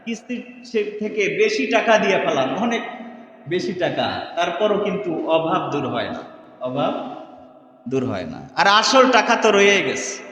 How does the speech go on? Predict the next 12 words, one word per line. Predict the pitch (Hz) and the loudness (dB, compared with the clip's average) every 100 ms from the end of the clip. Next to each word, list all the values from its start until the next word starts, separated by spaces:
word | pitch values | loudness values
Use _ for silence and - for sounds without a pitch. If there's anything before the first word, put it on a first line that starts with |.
| - - - - - | -18 -20 -20 -20 -16
মানে, | 180 | -10
ওরকম | 202 208 - 247 202 | -2 -2 0 2 2
বিভিন্নভাবে | 190 233 233 220 190 190 202 202 | 2 0 0 0 0 2 2 0
সুদের | - 202 202 202 | 0 0 0 2
টাকা | 180 202 | 0 0
যারা | 180 175 | 0 2
আনে, | 165 151 131 98 - - - - - - - - _ _ _ - | 2 2 0 -4 -8 -12 -16 -20 -20 -20 -20 -20 _ _ _ -4
দেখা | 185 190 220 | -2 4 4
যায় | 220 226 | 4 2
যে | 220 | 2
সুদের | 220 220 233 226 | 0 4 4 4
যেটা | 226 226 | 2 6